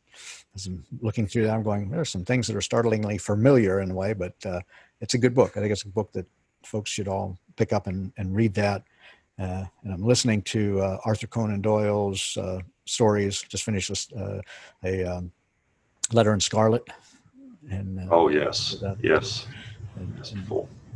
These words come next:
Speaker 1: so
Speaker 2: work.
Speaker 1: that's, that's kind of, you know, what I, what I enjoy reading, and, you know,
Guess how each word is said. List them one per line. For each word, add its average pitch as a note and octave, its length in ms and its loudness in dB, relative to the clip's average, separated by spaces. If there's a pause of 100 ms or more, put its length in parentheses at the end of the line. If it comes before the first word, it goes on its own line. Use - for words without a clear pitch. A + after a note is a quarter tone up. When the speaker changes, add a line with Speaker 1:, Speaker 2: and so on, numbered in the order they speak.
(100)
Speaker 1:
so - 120 2
Speaker 2:
work. A#2+ 120 8
Speaker 1:
that's, - 200 -6
that's - 320 -2
kind B2 260 0
of, - 260 -2 (400)
you G2 60 -6
know, G2 160 -10 (1160)
what G#2 260 -2
I, G#2+ 220 0 (640)
what A2+ 160 4
I A2 80 4
enjoy A2 240 4
reading, A#2 420 2
and, G2 260 -6 (160)
you F#2+ 80 -8
know, G2 60 -8